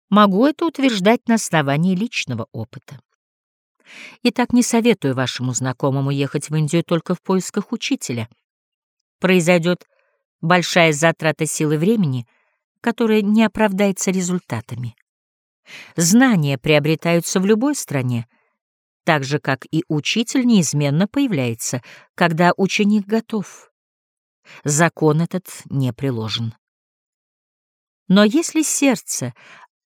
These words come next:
отзвучит на высокие красоты природы, то, несомненно,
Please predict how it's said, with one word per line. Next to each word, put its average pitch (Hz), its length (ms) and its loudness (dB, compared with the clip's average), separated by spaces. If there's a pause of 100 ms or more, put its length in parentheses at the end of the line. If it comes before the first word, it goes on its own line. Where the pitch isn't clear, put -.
отзвучит 165 1200 0 (560)
на 131 180 -4
высокие 143 580 -2
красоты 131 640 -6
природы, 131 680 -6 (1120)
то, 143 100 -4
несомненно, 127 840 -2